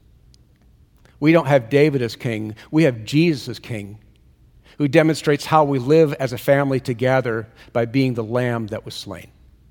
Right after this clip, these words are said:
So as you look into this coming week, how do you imagine that you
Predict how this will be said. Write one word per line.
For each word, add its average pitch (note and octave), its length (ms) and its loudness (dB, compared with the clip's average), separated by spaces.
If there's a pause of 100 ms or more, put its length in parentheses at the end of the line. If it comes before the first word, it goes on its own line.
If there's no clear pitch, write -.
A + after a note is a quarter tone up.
(2500)
So - 120 -2
as D#3+ 80 2
you F3+ 80 0
look B3+ 260 4
into A3 180 0
this F#3 120 2
coming G3 400 2
week, F#3 240 6 (400)
how B3+ 400 -2
do A3 100 -6
you A#3+ 140 2
imagine E3 600 0
that B2+ 140 -4
you C3+ 520 -2